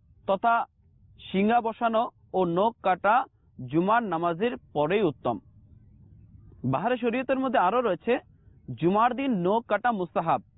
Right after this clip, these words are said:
তবে অতিরিক্ত বেড়ে গেলে জুমাবারের জন্য অপেক্ষা না করে যথাশীঘ্রই নখ কেটে ফেলা সুন্নাত, যথাশীঘ্রই নখ কেটে ফেলা উচিত। নখ বড় রেখে দেয়া ঠিক নয়, কারণ নখ বড় থাকলে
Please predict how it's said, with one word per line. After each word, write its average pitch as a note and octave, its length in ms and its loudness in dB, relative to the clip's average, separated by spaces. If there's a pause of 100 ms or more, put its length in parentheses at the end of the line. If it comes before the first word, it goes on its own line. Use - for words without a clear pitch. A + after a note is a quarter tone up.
(160)
তবে F#3+ 280 2 (160)
অতিরিক্ত A3 540 0 (320)
বেড়ে E3+ 340 0
গেলে G#3+ 300 0
জুমাবারের F3+ 760 0
জন্য F3+ 440 0 (400)
অপেক্ষা G3 500 -2
না D3+ 300 0 (140)
করে E3+ 360 2 (640)
যথাশীঘ্রই G3+ 680 -2
নখ E3+ 280 0
কেটে F3 240 -2
ফেলা G3+ 200 -2 (100)
সুন্নাত, G3+ 280 -2 (800)
যথাশীঘ্রই A3 580 -2
নখ G#3+ 260 -2
কেটে G3 200 -2
ফেলা G#3 200 0
উচিত। C#3 320 -4 (760)
নখ F#3+ 340 0 (100)
বড় D#3 240 0
রেখে G#3 400 0 (500)
দেয়া D3 280 2
ঠিক B3 300 -6
নয়, C#3+ 220 -2 (300)
কারণ F3+ 300 0
নখ G3 400 -2
বড় D3+ 340 0 (360)
থাকলে D#3 460 -2